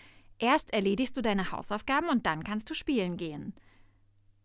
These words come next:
Wenn ich recht darüber nachdenke, dann mache ich es jetzt mit meinen Kindern ganz genauso.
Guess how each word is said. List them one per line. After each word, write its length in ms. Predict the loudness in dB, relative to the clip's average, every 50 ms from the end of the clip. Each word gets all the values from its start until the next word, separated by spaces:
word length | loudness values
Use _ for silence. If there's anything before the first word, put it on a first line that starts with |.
| _ _
Wenn 140 | -4 -4 -2
ich 180 | -4 -4 -2 -2
recht 240 | -2 -2 -2 -2
darüber 300 | -2 0 0 0 0 0
nachdenke, 560 | 0 2 2 0 0 -2 -2 -2 -2 -2 -2 -2
dann 160 | -2 0 0
mache 260 | 0 -2 -2 -4 -6
ich 160 | -8 -6 -8
es 120 | -8 -4 -4
jetzt 260 | -4 -4 -4 -4 -6
mit 120 | -4 -2
meinen 280 | 0 0 2 2 0 0
Kindern 360 | 0 0 -2 0 0 -2 -2
ganz 220 | -2 -2 -2 -2
genauso. 600 | -4 -6 -6 -6 -6 -6 -6 -6 -6 -6 -8 -8